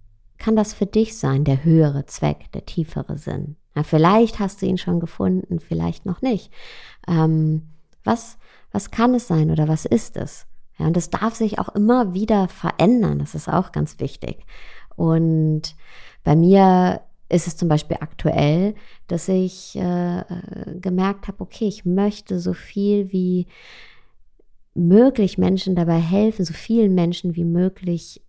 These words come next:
ähm, ja, glücklich zu sein. Und das, was mir dabei geholfen hat, all diese Tools, die ich gelernt habe, ja, weitergeben.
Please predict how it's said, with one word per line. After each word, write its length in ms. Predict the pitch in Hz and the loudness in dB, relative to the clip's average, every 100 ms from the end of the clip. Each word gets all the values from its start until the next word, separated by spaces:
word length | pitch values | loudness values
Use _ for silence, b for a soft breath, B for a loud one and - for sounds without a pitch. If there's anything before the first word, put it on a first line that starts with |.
| - | -12
ähm, 880 | 156 156 160 160 165 160 160 160 160 - - _ _ _ - - - | -4 -2 0 -2 -4 -4 -6 -6 -8 -14 -20 _ _ _ -20 -20 -20
ja, 300 | - 143 202 165 - - - - - - - | -6 -2 -2 -4 -14 -20 -20 -20 -20 -20 0
glücklich 480 | 156 214 - - - | 2 2 -2 -6 -6
zu 160 | - | -8
sein. 340 | 131 - - - | -6 -6 -6 0
Und 220 | 147 151 B B B B | 0 0 B B B B
das, 260 | 160 202 190 | 0 0 2
was 220 | 175 - | -2 2
mir 480 | 175 196 277 339 208 | 4 6 8 8 8
dabei 380 | 156 151 147 151 | 4 4 2 2
geholfen 640 | 147 170 226 254 175 151 | 2 4 4 2 -2 -2
hat, 260 | 139 139 - | -4 -6 -6
all 160 | 147 | -4
diese 400 | 151 151 147 143 B B B - | -4 -4 -2 -2 B B B -14
Tools, 500 | - 208 226 220 - | -8 2 4 4 0
die 120 | 180 | -4
ich 120 | 165 | -4
gelernt 440 | - 156 143 147 175 | -4 -2 0 0 -2
habe, 260 | 170 - - - - | -6 -8 -20 -14 -8
ja, 120 | 160 | -2
weitergeben. 800 | 208 403 - - - - - | 0 0 -6 -8 -8 -8 -10